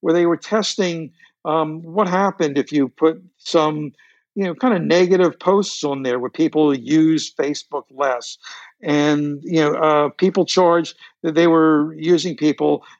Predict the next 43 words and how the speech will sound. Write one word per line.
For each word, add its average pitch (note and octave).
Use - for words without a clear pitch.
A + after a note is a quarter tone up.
as D3
guinea G#3+
pigs A#2
without D3
their D3
knowledge. D3+
And B2+
some D#3+
of D#3+
them, D3+
you C#3+
know, A#2+
uh, C3+
wound C#3+
up C#3
using D3+
it, E3+
you D#4+
know, A#3
slightly D#3+
less, C3
but, C#3
and, D3+
and D3+
showed E3
that D#3+
maybe D#3
they D3
were D#3
less E3+
happy. G#3+
It G3+
wasn't G3+
like F3+
they D#3
went D3+
into, C3+
like, A#2
a A2
chronic C#3
tailspin D3
depression, D#3+
but F3